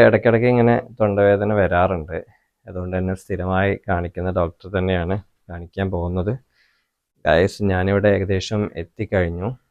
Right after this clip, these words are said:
ആ, ഇതാണ് നമ്മളുടെ ക്ലിനിക്ക്. ഇവിടെ വല്ലാതെ തിരക്കൊന്നുമില്ല. കുറച്ച് നേരം ഞാൻ വെയിറ്റ് ചെയ്തപ്പോഴത്തേക്ക് ഡോക്ടറെ കാണാൻ പറ്റി. ഡോക്ടർ പരിശോധിച്ച ശേഷം, ആ,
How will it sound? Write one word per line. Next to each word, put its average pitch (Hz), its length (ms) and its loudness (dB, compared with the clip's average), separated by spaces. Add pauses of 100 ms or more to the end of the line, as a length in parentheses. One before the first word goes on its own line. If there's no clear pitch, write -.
(280)
ആ, 107 40 -20 (500)
ഇതാണ് 90 320 -4
നമ്മളുടെ 85 260 -8
ക്ലിനിക്ക്. 82 540 -8 (840)
ഇവിടെ 95 280 2 (460)
വല്ലാതെ 107 340 2
തിരക്കൊന്നുമില്ല. 113 580 2 (600)
കുറച്ച് 101 260 -8
നേരം 98 480 0
ഞാൻ 113 220 0 (340)
വെയിറ്റ് 104 260 -2
ചെയ്തപ്പോഴത്തേക്ക് 98 720 0
ഡോക്ടറെ 95 340 -4
കാണാൻ 95 300 -4
പറ്റി. - 360 -10 (640)
ഡോക്ടർ 101 320 6
പരിശോധിച്ച 104 460 4
ശേഷം, 110 400 6 (600)
ആ, 113 80 -4